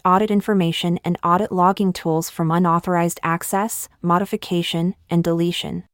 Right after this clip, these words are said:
Discussion. Audit information includes all information, example audit records, audit log settings, and audit reports, needed to successfully audit system activity.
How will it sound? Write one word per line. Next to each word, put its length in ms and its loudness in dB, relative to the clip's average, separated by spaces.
Discussion. 960 -2
Audit 300 6
information 680 2
includes 540 0
all 180 4
information, 800 0
example 640 0
audit 260 2
records, 560 -2
audit 260 4
log 300 4
settings, 560 -2
and 180 0
audit 260 4
reports, 680 -2
needed 320 2
to 80 -6
successfully 840 -2
audit 300 2
system 400 -2
activity. 720 -4